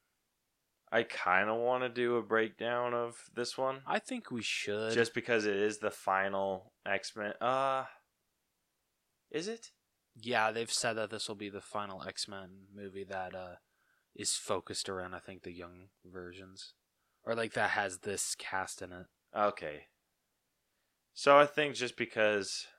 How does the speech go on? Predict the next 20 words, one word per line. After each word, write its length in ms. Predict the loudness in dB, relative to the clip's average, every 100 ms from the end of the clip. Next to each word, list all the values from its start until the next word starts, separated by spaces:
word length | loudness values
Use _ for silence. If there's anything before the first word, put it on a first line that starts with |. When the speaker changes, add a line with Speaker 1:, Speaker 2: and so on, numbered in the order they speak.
| _ _ -4
Speaker 1:
like, 160 | -2
an 100 | 0
homage 760 | -4 -2 -2 0 -2 -6 -8 -10
to, 160 | -6 -4
Speaker 2:
Okay. 60 | 0
Speaker 1:
uh, 120 | 2
everything 440 | 0 -4 -10 -8
else 240 | -4 -4 -4
that's 220 | -10 -6
come 200 | -6 -6
before, 480 | -10 -8 -4 -4 -4
we 120 | -8
should 260 | -10 -12 _ _ _ _ _
break 260 | -12 -10 -10
down 220 | -12 -10
Dark 120 | -10
Speaker 2:
I 40 |
just 180 | -6 -6
hope 140 | -6
Speaker 1:
Phoenix. 80 | -8